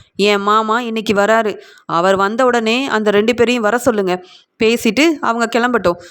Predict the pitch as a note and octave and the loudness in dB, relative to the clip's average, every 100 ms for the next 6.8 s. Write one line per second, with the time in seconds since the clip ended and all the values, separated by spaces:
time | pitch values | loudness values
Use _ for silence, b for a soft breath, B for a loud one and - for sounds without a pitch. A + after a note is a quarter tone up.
0 | B F#3+ F#3+ G3+ A#3+ C#4 A3+ _ - G3 | B -6 -2 -2 0 -4 -6 _ -2 0
1 | G#3 - G3+ A3 B3 G#3 A3 A3 A#3 A#3+ | 0 0 2 0 0 0 0 0 0 0
2 | A3 G#3 A3+ A3+ - F3 B3 C4 A#3 G#3+ | -2 0 2 2 0 0 0 0 0 0
3 | G#3+ A#3 G3+ A#3 B B - E3 F#3 A3+ | 2 2 0 -2 B B -4 -2 0 -2
4 | G#3+ A3 A3+ B3 C4 F#3 G#3+ B3 C4 A#3 | -2 -2 -2 -2 -2 0 0 0 0 2
5 | A3 G#3+ F#3 F3 F3 G3 A#3 G#3+ B3 B3+ | 2 2 2 2 2 2 2 0 0 -2
6 | A3 F#3 A#3 B3+ G#3 F3+ F#3+ | -2 -2 0 -2 -2 0 0